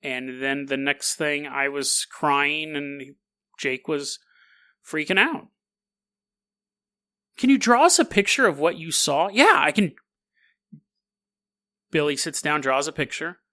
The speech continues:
of the family dog with a spoon eating cereal. After that night,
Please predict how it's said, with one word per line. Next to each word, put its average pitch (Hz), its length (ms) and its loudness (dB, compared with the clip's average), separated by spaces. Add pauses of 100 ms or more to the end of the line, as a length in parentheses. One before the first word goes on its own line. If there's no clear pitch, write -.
(360)
of 156 260 2
the 185 100 4
family 202 420 4
dog 139 420 2 (500)
with 139 180 -8
a - 40 -6
spoon 123 600 -6 (440)
eating 120 280 -12
cereal. - 540 -12 (3000)
After 320 440 4
that 240 340 4
night, 185 540 -2